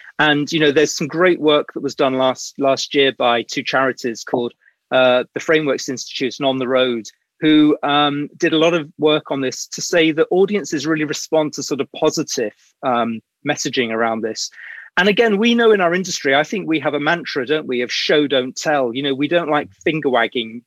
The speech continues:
Audiences don't want to be told what to do. They just want to be shown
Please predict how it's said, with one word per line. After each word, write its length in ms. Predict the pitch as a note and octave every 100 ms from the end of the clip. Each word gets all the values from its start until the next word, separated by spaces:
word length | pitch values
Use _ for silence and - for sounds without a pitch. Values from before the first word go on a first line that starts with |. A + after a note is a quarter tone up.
| -
Audiences 480 | E3+ E3+ D#3 D3
don't 200 | B2+ D3+
want 160 | C#3 D3
to 60 | -
be 80 |
told 360 | B2+ - C#3+ C#3
what 200 | C3 -
to 100 | C#3
do. 200 | C#3 C3+
They 120 | A#2+
just 200 | B2+ D#3
want 140 | D3 C3+
to 80 |
be 80 | C3
shown 500 | - - C#3+ C3+ C3